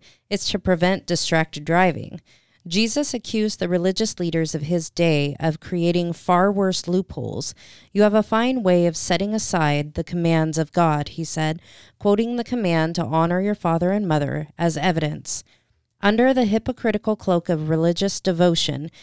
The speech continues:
these wealthy leaders were neglecting their families. They simply declared their money as devoted to God, and voila,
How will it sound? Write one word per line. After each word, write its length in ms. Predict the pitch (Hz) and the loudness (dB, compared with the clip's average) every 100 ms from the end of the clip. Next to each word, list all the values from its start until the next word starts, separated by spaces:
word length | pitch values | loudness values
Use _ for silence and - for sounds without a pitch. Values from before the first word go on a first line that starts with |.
| - _ | -20 _
these 240 | 185 175 | -2 0
wealthy 340 | 175 185 196 240 | 2 2 2 -4
leaders 480 | 202 170 165 160 160 | -2 0 2 0 0
were 120 | 165 | -2
neglecting 640 | 160 160 160 165 - 147 | 0 0 0 0 -4 -6
their 100 | 147 | -6
families. 640 | 139 165 151 120 107 - - - - _ | -4 -4 -4 -6 -10 -12 -14 -20 -20 _
They 140 | 180 190 | 2 2
simply 520 | - 226 233 247 262 | 2 -4 -4 -2 -2
declared 840 | 240 254 - 202 190 185 190 202 - | -2 -4 -2 0 2 2 0 -2 -4
their 280 | 165 190 220 | 2 2 4
money 480 | 214 180 170 165 107 | 2 2 2 -2 0
as 260 | 170 160 | 0 0
devoted 560 | 156 175 156 180 196 214 | 0 0 4 4 4 0
to 120 | 233 | -2
God, 440 | 190 214 170 147 139 | 2 4 4 2 -2
and 300 | 156 175 165 | 0 -2 2
voila, 540 | 175 196 214 208 | 4 6 6 4